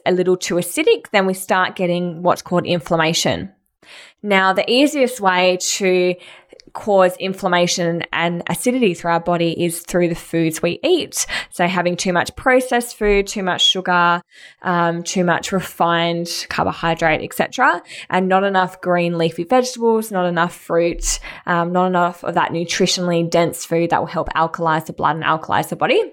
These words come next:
Um, another great way to help that P H level is to drink lots and lots of water, um, to flush it out as well. So diet is very,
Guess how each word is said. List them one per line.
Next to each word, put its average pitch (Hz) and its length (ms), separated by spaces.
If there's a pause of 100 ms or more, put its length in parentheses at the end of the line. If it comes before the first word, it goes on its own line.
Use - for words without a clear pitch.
(720)
Um, 185 320 (100)
another 196 400
great 185 420
way 180 380 (220)
to 175 240
help 180 460
that 175 420
P 185 260
H - 280
level 175 420
is 175 280
to - 160
drink 175 380
lots 180 320
and 185 100
lots 156 200
of 180 160
water, 170 440 (460)
um, 165 360
to 165 800
flush - 400
it 160 80
out 160 380
as 170 160
well. 165 380
So 170 400 (480)
diet 196 400
is 185 140
very, 185 680